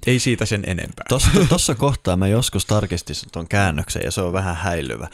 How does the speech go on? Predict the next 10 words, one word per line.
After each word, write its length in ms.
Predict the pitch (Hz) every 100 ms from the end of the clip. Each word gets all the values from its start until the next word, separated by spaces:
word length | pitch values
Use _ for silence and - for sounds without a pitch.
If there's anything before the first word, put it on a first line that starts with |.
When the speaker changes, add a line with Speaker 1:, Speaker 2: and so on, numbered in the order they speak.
| -
Speaker 1:
Mm. 80 | 123
Speaker 2:
mutta 520 | 101 95 - 92 85 80 -
e-, 100 | 101 - - -
ehkä 260 | - 101 -
m-, 60 | 95 101 85 98 -
mun 300 | 92 113 127
mielestä 540 | 104 92 90 - 87 - - -
Platon 380 | - 95 - 92
tossa 240 | 87 - 85
sanoo, 500 | - 90 78 58